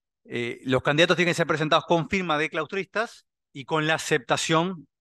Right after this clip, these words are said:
de quien es postulado o postulado. ¿Mm? Una vez, eh,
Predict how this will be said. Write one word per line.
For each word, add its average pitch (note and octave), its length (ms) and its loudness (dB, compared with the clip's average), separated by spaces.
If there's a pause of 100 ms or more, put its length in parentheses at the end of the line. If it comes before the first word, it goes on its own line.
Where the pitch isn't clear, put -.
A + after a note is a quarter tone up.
de B2+ 180 -4
quien C#3+ 280 -2
es C#3+ 240 -6 (120)
postulado C3+ 440 0
o C#3 60 0
postulado. A2+ 520 -10 (560)
¿Mm? D3 140 -20 (600)
Una D3 240 -2
vez, E3 400 0
eh, A#2+ 460 -6